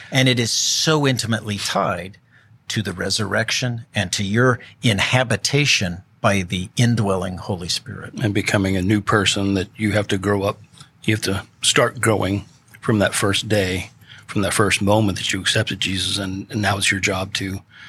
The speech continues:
Speaker 2: nurture that self, if you will,
Speaker 1: Yeah.
Speaker 2: and grow it into a, I'll use the word prosperous, but I, 'cause I can't think of a better one, but a prosperous Christian that spreads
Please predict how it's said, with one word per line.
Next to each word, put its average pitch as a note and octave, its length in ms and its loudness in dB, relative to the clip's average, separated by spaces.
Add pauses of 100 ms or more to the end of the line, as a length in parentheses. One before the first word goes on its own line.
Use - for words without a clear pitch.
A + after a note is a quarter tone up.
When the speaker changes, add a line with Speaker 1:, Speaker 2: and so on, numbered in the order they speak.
(260)
Speaker 2:
nurture A#2 400 4
that F#2 360 -2 (160)
self, - 560 0
if - 140 -2
you F#2 100 -2
will, G2 300 -4 (180)
Speaker 1:
Yeah. D3 220 2
Speaker 2:
and A#2 140 4
grow G#2+ 260 4
it G#2 60 2
into G2 540 -2
a, G2 360 -4 (1400)
I'll A#2 140 0
use B2 180 4
the A#2 60 4
word F#2 220 2
prosperous, F2+ 520 -2
but - 140 -10
I, F2 60 -4 (180)
'cause F#2+ 180 -2
I - 40 -4
can't F#2+ 220 -2
think G#2 160 -2
of F#2 60 -8
a F2 60 -6
better G2+ 240 -4
one, F2+ 140 -6
but F#2 120 -4
a F#2 60 -4
prosperous G#2 540 0
Christian F#2 600 0
that F2+ 200 -6
spreads G#2+ 720 2